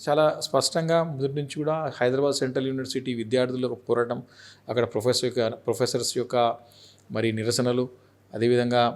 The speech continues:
మరి అక్కడ వ-, వన్య, ఆ, ఆ, ప-, ప్రాణ, ప-, ప-, పర్యావరణ ప్రేమికుల యొక్క మరి వారి యొక్క, ఆ, ఆందోళన కార్యక్రమాలు ఇవన్నీ కూడా దీనికి దోహదపడ్డాయి.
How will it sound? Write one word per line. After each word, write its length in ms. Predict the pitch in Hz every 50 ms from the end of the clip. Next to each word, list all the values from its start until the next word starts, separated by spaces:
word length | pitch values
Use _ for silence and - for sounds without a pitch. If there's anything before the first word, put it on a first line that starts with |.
| - - - - - - - 165 117
మరి 120 | 113 113
అక్కడ 240 | 110 110 - 113 110
వ-, 220 | 107 104 107 113 -
వన్య, 220 | 107 110 117 123 127 123 120 117 117 - - 120 113
ఆ, 20 | 110 107 104 - - 120 113
ఆ, 280 | 110 107 104 101 98 101 - -
ప-, 80 | 120 110 -
ప్రాణ, 200 | 110 110 110 110 110 101 - - -
ప-, 180 | 117 107 107 107 - - - - - - - -
ప-, 280 | - - 120 117 120 117 - - 151 127
పర్యావరణ 300 | 135 127 135 143 147 143
ప్రేమికుల 440 | 139 - 131 131 131 127 123 127 123
యొక్క 240 | 127 123 120 123 127 120 117 117 113 - - - 117 110
మరి 140 | 113 110 110 107 107
వారి 140 | 110 107
యొక్క, 180 | 107 101 - 117
ఆ, 680 | 110 104 104 101 104 - - 104 107 107 107 101 104 104 104 101
ఆందోళన 240 | 120 127 131 123 123
కార్యక్రమాలు 540 | 120 - 113 113 113 - - 123 123 120 120
ఇవన్నీ 200 | 117 117 143 170
కూడా 200 | 185 190 170 185 226 226 208 165
దీనికి 200 | 147 143 135 120
దోహదపడ్డాయి. 540 | 120 113 131 139 139 131 127 117 131 170